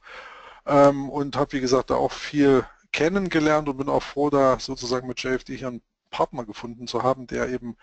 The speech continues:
vieles anders macht. Und wie wir es machen, das werden wir eben jetzt ein Stück weit transportieren. Und was Heiko damit zu tun hat, ist im Prinzip so das kleine, äh, Schmankerl. Denn,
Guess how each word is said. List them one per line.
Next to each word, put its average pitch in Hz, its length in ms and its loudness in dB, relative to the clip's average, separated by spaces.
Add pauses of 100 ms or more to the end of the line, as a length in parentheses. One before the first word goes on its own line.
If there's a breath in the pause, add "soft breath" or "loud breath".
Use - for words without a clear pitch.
(280 loud breath)
vieles 151 360 -2
anders 151 360 -2
macht. 147 280 -2
Und 123 200 -14
wie 139 120 -8
wir 139 80 0
es 135 120 0
machen, 135 280 -2
das 123 160 -4
werden 127 220 -6
wir 120 60 -6
eben 123 160 -6
jetzt - 160 -8
ein 120 80 -16
Stück - 240 -14
weit 117 100 -2
transportieren. 139 680 -6
Und 127 120 -10
was - 240 0
Heiko 165 260 0
damit 117 260 -4
zu - 100 -10
tun - 260 -10
hat, 147 140 -2 (420 loud breath)
ist - 220 -8
im 131 80 -16
Prinzip 127 320 -12
so 120 160 -4
das - 260 -6
kleine, 120 460 -2 (480 loud breath)
äh, 117 280 -2
Schmankerl. 131 760 2 (240)
Denn, 147 320 2